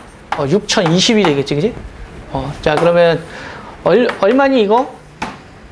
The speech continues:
어, 백, 백오십칠? 어, 따라서 얘는 백오십칠분의, 어, 육천이십이야. 그러면,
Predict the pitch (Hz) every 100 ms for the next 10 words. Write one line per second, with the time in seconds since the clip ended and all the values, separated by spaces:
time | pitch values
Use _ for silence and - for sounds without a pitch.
0 | - - - - - - - - - 139
1 | 139 139 143 143 - - 147 139 131 165
2 | 196 190 - - - - - 190 156 185
3 | - 220 - 311 311 - - - - -
4 | - - - - - - - - - -
5 | - - - - - - - - - -
6 | - - - - - - 143 135 196 220
7 | 214 175 156 226 320 415 427 - - -
8 | - - - - - - - - - -
9 | - - 156 190 220 226 - - 240 208
10 | 214 277 294 - - - - - 135 180
11 | - - 226 160 175 180 147 131 - -
12 | - - 156 147